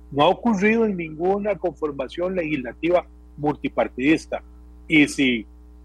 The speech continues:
corro hacia atrás, menos, porque en el bipartidismo eso jamás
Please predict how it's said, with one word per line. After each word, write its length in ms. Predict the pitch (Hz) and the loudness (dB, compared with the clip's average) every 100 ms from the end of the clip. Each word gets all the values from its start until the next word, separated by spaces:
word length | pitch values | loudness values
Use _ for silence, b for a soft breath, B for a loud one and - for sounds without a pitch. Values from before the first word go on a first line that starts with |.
| - - - | -20 -20 -8
corro 260 | 117 135 | 0 2
hacia 140 | 160 220 | 4 4
atrás, 420 | 220 208 220 - | 6 6 6 0
menos, 540 | 123 131 110 - - - - - - - | -6 -6 -6 -14 -18 -20 -20 -20 -20 -16
porque 240 | 110 - | -10 -6
en 60 | 117 | -4
el 80 | 113 | -4
bipartidismo 680 | 123 120 - 120 127 147 | -2 0 0 0 2 4
eso 180 | 151 160 | 4 2
jamás 580 | - 110 117 123 - - | 0 0 2 0 -4 -18